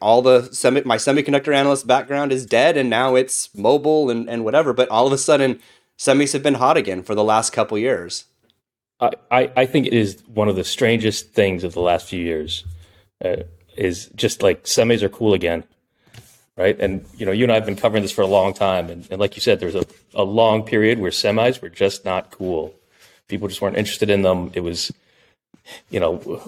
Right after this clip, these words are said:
Speaker 2: working at a semiconductor company was kind of a drudge, drudgery. Uh, but, uh, we, we've, you know, come, come back. It's, it's interesting again to the general population, and, and it's important. And I think that importance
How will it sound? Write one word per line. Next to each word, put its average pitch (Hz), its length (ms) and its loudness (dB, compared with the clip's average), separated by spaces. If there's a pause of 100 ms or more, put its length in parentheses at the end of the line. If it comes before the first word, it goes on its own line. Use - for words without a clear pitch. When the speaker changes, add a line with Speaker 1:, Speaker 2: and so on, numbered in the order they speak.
Speaker 2:
working 127 320 2
at 107 60 2
a - 20 0
semiconductor 104 640 0
company 98 340 -2
was 87 140 -8
kind 95 180 -4
of 87 180 0
a 101 80 -6
drudge, 95 640 0 (400)
drudgery. 92 540 -2 (720)
Uh, 85 300 -2
but, - 420 -2
uh, 87 280 2 (360)
we, 107 220 -4
we've, 107 280 -6 (200)
you 101 80 -10
know, 87 100 -6 (160)
come, 101 360 -2
come 101 220 -4
back. - 560 -2 (400)
It's, - 280 -8
it's 98 180 -6
interesting 123 380 0
again 107 320 2
to - 80 -12
the 92 100 -8
general 98 560 -2
population, 107 640 -2
and, 90 320 -4 (720)
and 104 100 -2
it's 98 120 -2
important. 104 420 2
And 92 140 -2
I - 20 2
think 110 220 -2
that 104 160 2
importance - 580 -4